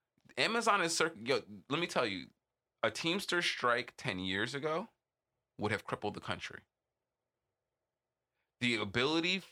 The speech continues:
for Amazon to stymie that, it's impressive.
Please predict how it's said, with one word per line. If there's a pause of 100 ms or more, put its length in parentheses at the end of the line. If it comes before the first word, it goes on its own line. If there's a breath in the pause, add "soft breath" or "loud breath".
(140)
for
Amazon
to
stymie
that, (1900)
it's
impressive.